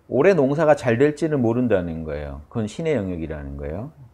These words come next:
그래서 이 신들의 소관에 대해서 인간이요, 만약에 "이건 인간의 지성으로 다 알 수 있어.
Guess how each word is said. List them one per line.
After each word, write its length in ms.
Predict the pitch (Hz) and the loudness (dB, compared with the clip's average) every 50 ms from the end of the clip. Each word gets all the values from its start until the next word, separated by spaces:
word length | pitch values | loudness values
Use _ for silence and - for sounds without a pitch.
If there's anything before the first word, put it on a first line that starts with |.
| _ _ _ _ _ _ _ _ _ _ _ _ _ | _ _ _ _ _ _ _ _ _ _ _ _ _
그래서 160 | - - 113 | -16 -8 -6
이 160 | 113 117 123 | -2 -2 -2
신들의 480 | 117 - - 208 214 214 208 202 190 170 | -2 -4 -4 -2 -2 0 2 2 0 2
소관에 460 | - 196 175 170 160 151 147 139 131 | 2 0 0 2 0 2 2 0 0
대해서 360 | 110 110 107 104 101 95 120 | 2 2 2 2 2 2 0
인간이요, 560 | 101 98 101 104 107 127 127 123 110 98 92 87 | -2 -2 0 0 4 4 4 4 2 0 -2 -2
만약에 680 | 87 87 101 110 101 90 80 92 104 104 82 71 69 - _ _ _ _ _ _ | -2 -2 -2 -2 -2 -4 -2 -2 -2 -2 -2 -4 -8 -14 _ _ _ _ _ _
"이건 260 | - 135 143 156 139 123 | -6 -2 0 2 2 2
인간의 400 | 120 131 143 160 165 165 151 - | 2 4 2 2 2 2 -2 -2
지성으로 460 | - 120 135 156 156 151 147 147 147 | -4 -4 -2 -2 -2 0 -2 -2 -2
다 140 | - 165 139 | 0 2 2
알 140 | 131 131 | 2 2
수 140 | 123 - - | 0 -2 -4
있어. 520 | 135 135 - - 180 147 104 78 58 - | -4 -4 -2 -2 0 0 0 -2 -6 -10